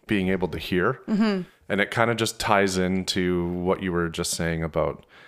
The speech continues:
Speaker 1: about the importance of, of music and that connection that we build.
Speaker 2: Mm-hmm.
Speaker 1: And I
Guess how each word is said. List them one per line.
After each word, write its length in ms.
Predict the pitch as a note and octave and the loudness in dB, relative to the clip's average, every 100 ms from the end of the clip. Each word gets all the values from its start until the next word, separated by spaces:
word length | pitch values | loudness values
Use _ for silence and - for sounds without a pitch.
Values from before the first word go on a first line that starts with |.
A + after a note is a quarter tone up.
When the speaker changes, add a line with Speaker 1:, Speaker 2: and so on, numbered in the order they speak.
| - - - - | -20 -20 -20 -6
Speaker 1:
about 220 | G2 F2+ | 0 2
the 60 | F#2 | 0
importance 460 | F2 G2 F2 F2 | 0 -2 -2 -2
of, 220 | F#2+ E2+ - | -4 -2 -4
of 140 | F2 | -2
music 340 | F2+ F2+ G#2 G2+ | 0 0 -2 -2
and 140 | F2+ | -2
that 160 | E2+ - | -2 -2
connection 480 | G2 F2 F#2 - | -4 -2 -2 -4
that 100 | G#2+ | -2
we 140 | G2+ A2 | -2 -2
build. 340 | A2+ A#2 A#2+ - - - | 0 0 -2 -14 -14 -8
Speaker 2:
Mm-hmm. 220 | G3 F#3 - - | -6 -6 -10 -4
Speaker 1:
And 420 | G2 F2+ F2 E2+ - _ - | 0 0 0 -2 -6 _ -2
I 180 | F2+ | -2